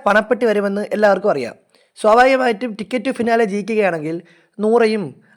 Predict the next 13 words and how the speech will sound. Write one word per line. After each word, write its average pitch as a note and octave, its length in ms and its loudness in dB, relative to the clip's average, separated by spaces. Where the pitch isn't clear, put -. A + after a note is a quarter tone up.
അല്ലെങ്കിൽ G#3 340 2
സാവുമാനും G3+ 540 2
ആദിലയും G3+ 400 -2
ഇവരെല്ലാവരും B3+ 520 4
അവിടെ G3+ 140 0
ഉണ്ടാവും. B2 280 -6
അപ്പോൾ B3 220 0
പണപ്പെട്ടി B3+ 420 2
ആരെടുക്കും A#3 500 2
എന്നുള്ള G#3 280 0
കാര്യത്തിലാണ് E3+ 440 -2
ഇപ്പോൾ E3 240 -6
തർക്കം. B2+ 280 -10